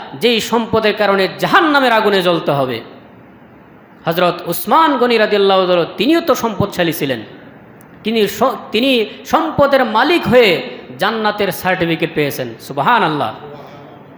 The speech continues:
আর কারণ, এই কারণও ধনী ছিল, সে ওই সম্পদের মালিক হয়ে অহংকারী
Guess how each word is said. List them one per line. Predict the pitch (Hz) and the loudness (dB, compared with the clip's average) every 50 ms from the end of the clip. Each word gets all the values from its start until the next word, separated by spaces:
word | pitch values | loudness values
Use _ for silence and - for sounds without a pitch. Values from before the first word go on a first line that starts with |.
| - - - - - | -20 -20 -20 -12 -10
আর | 151 - - - | -8 -8 -4 0
কারণ, | 185 202 254 339 415 403 349 285 233 156 - - - - - - - - - - - - - - - - - - | 2 4 4 6 6 6 4 4 2 -2 -4 -6 -10 -14 -16 -18 -20 -20 -20 -20 -20 -20 -20 -20 -20 -20 -10 -4
এই | - 220 240 | -2 -2 -2
কারণও | - - 247 254 294 320 370 381 403 349 | 0 2 4 4 6 6 6 6 6 6
ধনী | 294 254 269 277 285 254 | 6 6 4 4 2 2
ছিল, | - 240 220 175 147 120 - - - - - - - - - - - - - - - | 2 2 2 2 2 0 -2 -6 -12 -16 -18 -20 -20 -20 -20 -20 -20 -20 -20 -20 -10
সে | - - 226 240 | -4 0 2 4
ওই | 240 233 220 | 4 4 4
সম্পদের | 220 - 233 254 240 - 226 226 220 226 214 202 | 2 0 -2 -2 -2 0 -2 -2 0 0 0 0
মালিক | 190 190 196 202 208 202 - | 0 0 0 2 0 0 0
হয়ে | 170 185 185 180 170 151 - - - - - - - | 2 2 4 4 2 2 -2 -4 -10 -14 -14 -8 -4
অহংকারী | 165 185 320 370 339 320 - 277 262 240 220 | 0 2 4 4 4 4 2 2 2 4 2